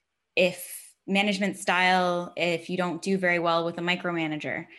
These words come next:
that's another thing that you can try to look out for by, you're not obviously gonna ask your manager, "Are you a micromanager?" But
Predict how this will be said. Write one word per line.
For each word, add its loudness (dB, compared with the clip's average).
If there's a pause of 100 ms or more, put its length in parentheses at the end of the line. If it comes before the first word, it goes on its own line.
(680)
that's -2
another 2
thing -2
that 0
you -4
can -6
try -4
to -4
look -4
out -2
for -4
by, -4
you're -4
not -2 (340)
obviously -6
gonna -8
ask -8
your -6
manager, -6
"Are -4
you 0
a 2
micromanager?" -4
But 0